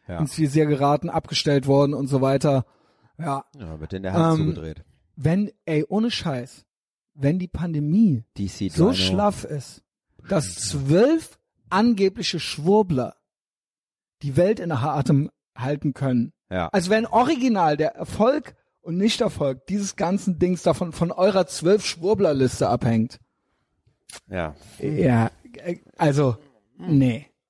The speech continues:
Speaker 2: Also gut, <laughs> dann macht die auch noch weg.
Speaker 1: Ja.
Speaker 2: Aber, äh, das ist es, das ist nicht euer Problem.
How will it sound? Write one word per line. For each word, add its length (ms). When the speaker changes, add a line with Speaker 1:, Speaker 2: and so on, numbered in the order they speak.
Speaker 2:
Also 260
gut, 320
<laughs> 140
dann 120
macht 240
die 100
auch 140
noch 220
weg. 360
Speaker 1:
Ja. 260
Speaker 2:
Aber, 520
äh, 40
das 240
ist 160
es, 180
das 240
ist 180
nicht 260
euer 220
Problem. 500